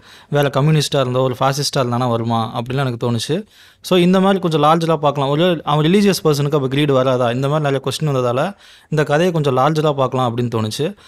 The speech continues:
அப்ப லார்ஜரா பார்க்கணும்னா சில விஷயங்கள் நான் சொல்றேன். அதை சொல்லும்போது நமக்கு புரிஞ்சுக்க ட்ரை பண்ணலாம் அந்த படத்தை. இப்ப இந்த படம் பார்க்கும்போது டேனியல் பிளெயின்வியூ யாரு அப்படின்ற ஒரு கொஸ்டின் எனக்கு வந்துச்சு. அவனை முதல்ல இருந்தே ஒரு தனி பர்சனா தான் காட்டுவாங்க, ஒரு இண்டிவிஜுவலா காட்டுவாங்க. இப்ப ஆயிரத்தி தொள்ளாயிரம் அந்த காலகட்டம் எப்படின்னா,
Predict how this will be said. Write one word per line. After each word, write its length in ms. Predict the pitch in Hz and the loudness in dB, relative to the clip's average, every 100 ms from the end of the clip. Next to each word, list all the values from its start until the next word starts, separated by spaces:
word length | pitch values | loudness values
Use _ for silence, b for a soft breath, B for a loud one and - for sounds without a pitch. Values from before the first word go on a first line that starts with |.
| B | B
அப்ப 220 | - 139 | -8 0
லார்ஜரா 280 | 151 170 180 | 4 4 4
பார்க்கணும்னா 340 | 180 160 151 165 | 2 0 0 0
சில 200 | 156 147 | 0 0
விஷயங்கள் 360 | 139 160 151 - | 0 -2 -2 -2
நான் 140 | 135 | -2
சொல்றேன். 280 | 127 143 190 - | 0 -2 -4 -6
அதை 200 | 135 135 | -6 -2
சொல்லும்போது 400 | 160 170 170 180 | 0 2 2 2
நமக்கு 360 | 165 139 - | 2 0 -2
புரிஞ்சுக்க 200 | 175 180 | 0 0
ட்ரை 40 | 139 | 0
பண்ணலாம் 300 | 135 131 127 | 0 0 -2
அந்த 120 | 117 | -2
படத்தை. 320 | 117 117 120 - - | -4 -6 -6 -8 -6
இப்ப 240 | 143 165 | -4 0
இந்த 140 | 156 143 | 0 0
படம் 320 | 151 165 185 | 0 0 0
பார்க்கும்போது 800 | 160 160 165 143 143 165 196 185 | 0 0 0 0 2 0 -2 -4
டேனியல் 380 | 131 147 180 170 | -2 2 4 2
பிளெயின்வியூ 400 | 156 143 147 139 | 2 2 4 2
யாரு 340 | 123 127 147 | 2 2 2
அப்படின்ற 260 | 127 127 131 | 0 0 -2
ஒரு 120 | 123 | -2
கொஸ்டின் 220 | 123 - 127 | -2 -2 -2
எனக்கு 220 | 113 113 | -2 -2
வந்துச்சு. 360 | 110 - 143 - | -6 -4 -4 0
அவனை 300 | 151 165 165 | 2 2 2
முதல்ல 280 | 151 165 196 | 2 2 4
இருந்தே 280 | 185 170 | 4 4
ஒரு 120 | 185 147 | 2 2
தனி 220 | 156 185 | 2 2
பர்சனா 400 | 175 156 143 143 | 2 2 0 0
தான் 0 | |
காட்டுவாங்க, 300 | 131 127 123 | 0 2 0
ஒரு 160 | 120 | 0
இண்டிவிஜுவலா 480 | 135 165 180 147 143 | 0 2 2 2 2
காட்டுவாங்க. 600 | 135 123 120 113 123 196 - - | 2 0 0 0 -2 -4 -8 -10
இப்ப 340 | 143 165 151 | -4 0 2
ஆயிரத்தி 520 | 143 156 180 165 143 | 2 2 0 0 0
தொள்ளாயிரம் 340 | 147 151 135 135 | 4 4 2 0
அந்த 120 | 135 139 | -2 0
காலகட்டம் 420 | 143 160 147 143 | 2 2 2 -2
எப்படின்னா, 320 | 120 120 120 | -2 -2 -2